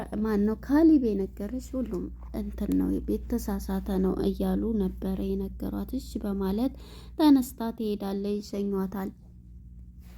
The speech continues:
ቲናም እንግዲህ ዳን-፣ ማን ነው ዳንኤል አት-፣ ሲጮህ "ዝም በይ" ባላት ጊዜ "አንተ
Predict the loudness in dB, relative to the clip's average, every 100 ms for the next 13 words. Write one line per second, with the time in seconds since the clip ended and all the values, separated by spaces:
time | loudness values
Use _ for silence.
0 | 0 6 8 8 8 10 8 6 4 4
1 | 4 4 4 4 4 4 2 4 2 2
2 | 0 2 4 4 4 2 2 -2 -2 -2
3 | -4 -6 -6 -6 -4 -4 -4 -2 2 8
4 | 10 10 8 2 2 0 -2 -4 -6 -4
5 | 0 2 4